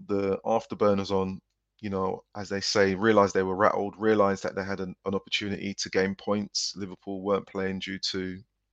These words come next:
whatever reason. Uh, and they would run out,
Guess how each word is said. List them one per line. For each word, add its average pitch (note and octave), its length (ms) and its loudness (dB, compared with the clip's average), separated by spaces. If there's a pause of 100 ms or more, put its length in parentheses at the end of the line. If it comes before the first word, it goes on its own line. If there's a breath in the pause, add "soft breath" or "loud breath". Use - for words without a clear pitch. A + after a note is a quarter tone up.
whatever F2 340 -20
reason. A#2 280 -20 (600 loud breath)
Uh, G#2+ 300 12 (140)
and A2+ 320 4 (100)
they A2 440 4
would G2+ 160 -6
run G#2+ 200 8
out, G#2 260 8